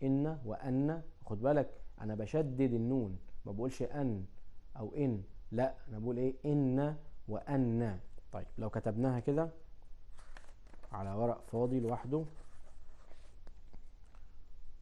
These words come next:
وقلت إيه؟ حروف أو الحروف الإيه؟ الناسخة.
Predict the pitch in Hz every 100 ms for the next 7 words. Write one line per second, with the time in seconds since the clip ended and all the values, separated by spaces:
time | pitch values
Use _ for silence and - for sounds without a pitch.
0 | - - 110 127 113 117 120 117 - -
1 | - - - - - - - - - -
2 | - - - - - - - - - -
3 | - - - 107 110 127 - - - -
4 | 101 95 110 120 110 107 107 - - -
5 | - - - - - - - - - -
6 | - - - - - 110 113 107 107 120
7 | 107 98 95